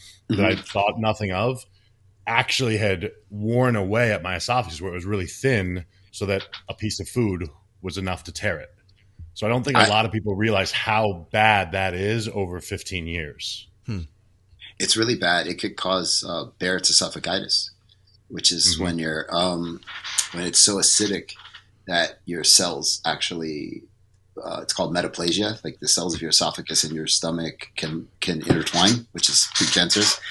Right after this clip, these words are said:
Speaker 2: And you said it's acidic, it can burn your esophagus, and a whole bunch of bad stuff can happen. Um,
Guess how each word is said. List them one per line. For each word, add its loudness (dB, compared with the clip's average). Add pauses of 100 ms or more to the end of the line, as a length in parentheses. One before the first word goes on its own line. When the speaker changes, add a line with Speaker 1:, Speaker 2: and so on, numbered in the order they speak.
(360)
Speaker 2:
And 8
you 6
said 8
it's 2
acidic, 6
it -6
can -4
burn -2 (160)
your -10
esophagus, 4
and -6 (300)
a 4
whole 4
bunch 4
of -6 (400)
bad 2
stuff 0
can -10
happen. -8 (720)
Um, 2